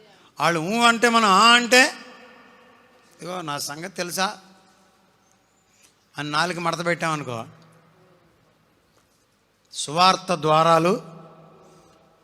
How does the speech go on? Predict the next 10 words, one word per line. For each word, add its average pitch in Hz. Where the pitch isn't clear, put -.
మూయబడతాయి. 139
ఎవరిని 156
బట్టి? 156
నిన్ను 147
బట్టి, 165
నన్ను 127
బట్టి. 113
ఒక 135
దెబ్బ 156
వేసినా 202